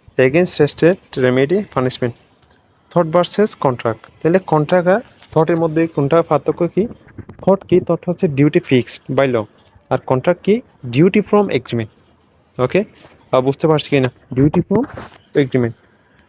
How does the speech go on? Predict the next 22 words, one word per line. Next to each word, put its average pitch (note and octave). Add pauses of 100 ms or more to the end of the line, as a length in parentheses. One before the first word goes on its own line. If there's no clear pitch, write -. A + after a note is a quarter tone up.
(260)
এরপরে D#3+ (360)
thought E3+
versus F3+ (140)
breach D#3+
of G3+ (320)
trust। A#2 (260)
তাহলে F3+ (480)
ট্রাস্ট F#3+
হচ্ছে G#3
ইকুইটেবল F3 (100)
অব্লিগেশন, A#2+ (360)
আর C3 (120)
থট F3+
কি? A3+ (440)
লিগ্যাল C3+ (400)
রং। B2 (1400)
এরপরে E3
আমরা C#3+
আরেকটা D3
খেয়াল D#3+
করি, E3 (1700)
objective F#3